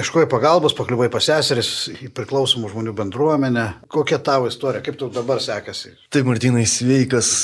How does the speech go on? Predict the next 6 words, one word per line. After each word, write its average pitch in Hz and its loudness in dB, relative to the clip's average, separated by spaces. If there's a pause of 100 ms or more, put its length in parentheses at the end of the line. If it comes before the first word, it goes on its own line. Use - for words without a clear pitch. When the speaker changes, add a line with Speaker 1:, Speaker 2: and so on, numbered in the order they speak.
Speaker 2:
visiškai 127 0
teisingai 127 2
išsekintas 131 0
priklausomybės 117 0 (100)
ir, 110 2
e, 104 2